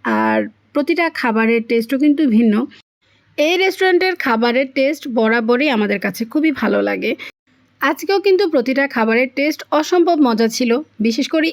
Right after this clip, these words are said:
এই সালাডটা আমার কাছে এত বেশি ভালো লেগেছে যা বলে বোঝানো সম্ভব না। জানি না ওনারা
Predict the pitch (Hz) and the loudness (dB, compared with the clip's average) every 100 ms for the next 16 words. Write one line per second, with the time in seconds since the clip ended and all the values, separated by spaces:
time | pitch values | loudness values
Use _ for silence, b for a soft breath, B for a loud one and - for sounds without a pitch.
0 | - 269 330 - 254 226 254 - 220 208 | 0 0 0 -2 -2 0 -2 -4 -2 0
1 | 226 226 254 240 302 214 214 262 277 - | -2 -2 -4 -4 -6 -6 -4 -2 -2 -2
2 | 277 220 208 254 277 285 - 226 - B | -2 0 0 0 -2 -4 -2 -4 -4 B
3 | B B B B 254 247 302 311 302 320 | B B B B 0 2 2 2 2 2
4 | 320 311 294 294 262 226 - 233 254 311 | 2 2 2 4 2 0 -2 -2 2 4
5 | 277 226 220 226 233 | 4 4 2 2 -2